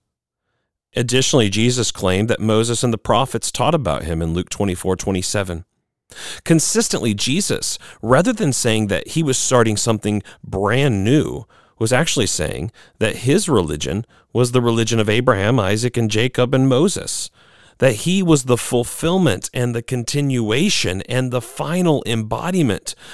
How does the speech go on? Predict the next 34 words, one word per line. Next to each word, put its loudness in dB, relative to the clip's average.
of -2
all 2
the 0
hopes -2
and -4
fears 0
of 2
all 4
the 0
years -2
of -6
the -6
Old -4
Testament -8
scriptures. -8
The 6
New 8
Testament -2
shows 2
us -4
how 2
the 0
Old 4
is -4
completed -4
in -4
Christ. -2
The 0
Old 2
Testament 0
promises 0
Christ -2
to -4
come. 0